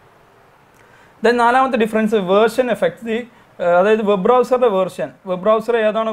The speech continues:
വേർഷൻ ഉപയോഗിക്കുന്നത് അതെന്തിനെ എഫക്റ്റ് ചെയ്യും? ക്ലയന്റ് സൈഡ് സ്ക്രിപ്റ്റിങ്ങിനെ എഫക്റ്റ് ചെയ്യും. ഒരു എക്സാമ്പിൾ പറയുകയാണെങ്കിൽ ഞാൻ പഴയ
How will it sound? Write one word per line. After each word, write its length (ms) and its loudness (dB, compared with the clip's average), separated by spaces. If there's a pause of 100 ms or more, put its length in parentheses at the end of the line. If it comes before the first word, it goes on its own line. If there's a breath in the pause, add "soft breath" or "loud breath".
വേർഷൻ 320 -6
ഉപയോഗിക്കുന്നത് 500 -8 (420 loud breath)
അതെന്തിനെ 440 0
എഫക്റ്റ് 300 -2
ചെയ്യും? 200 2 (140)
ക്ലയന്റ് 260 0
സൈഡ് 240 0
സ്ക്രിപ്റ്റിങ്ങിനെ 480 -12
എഫക്റ്റ് 240 -16
ചെയ്യും. 140 -14 (260 soft breath)
ഒരു 120 -4
എക്സാമ്പിൾ 340 -4
പറയുകയാണെങ്കിൽ 380 -4
ഞാൻ 100 -4 (100)
പഴയ 320 2